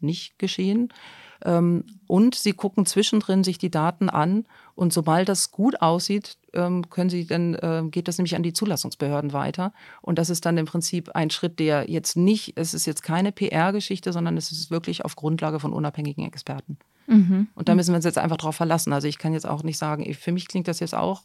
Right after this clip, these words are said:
Speaker 1: sehr wenig. Ähm, sie warten aber eigentlich drauf, dass über hundertsechzig covid-Fälle auftreten. Ähm, das ist wahrscheinlich eine rechnerische Geschichte, warum sie jetzt gerade über hundertsechzig dazu brauchen, um sagen zu können, äh, den letztendlichen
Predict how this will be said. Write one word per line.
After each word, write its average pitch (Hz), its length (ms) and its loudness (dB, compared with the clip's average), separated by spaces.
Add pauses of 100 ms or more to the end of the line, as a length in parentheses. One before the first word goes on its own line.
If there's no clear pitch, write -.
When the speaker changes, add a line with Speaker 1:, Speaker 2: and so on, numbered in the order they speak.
Speaker 1:
sehr 160 240 -4
wenig. 208 340 -2 (540)
Ähm, 170 360 2
sie 175 340 0
warten 165 420 0
aber 185 240 0
eigentlich 180 360 -2
drauf, 175 200 -2
dass 165 220 -2
über 175 400 0
hundertsechzig 160 1040 -2 (180)
covid-Fälle 147 800 -2
auftreten. 143 720 -4 (460)
Ähm, 151 560 2
das - 220 -2
ist - 180 -6
wahrscheinlich 151 460 0
eine 147 420 -2
rechnerische 139 540 -4
Geschichte, 131 420 -8
warum 139 200 0
sie 139 80 -2
jetzt 139 140 -2
gerade 143 220 -2
über 139 140 -4
hundertsechzig - 560 -6
dazu - 260 -10
brauchen, 135 420 -6
um 151 140 -2
sagen 139 380 0
zu 135 120 -4
können, 135 320 -4 (380)
äh, 139 260 -2
den 147 240 0
letztendlichen 139 800 -2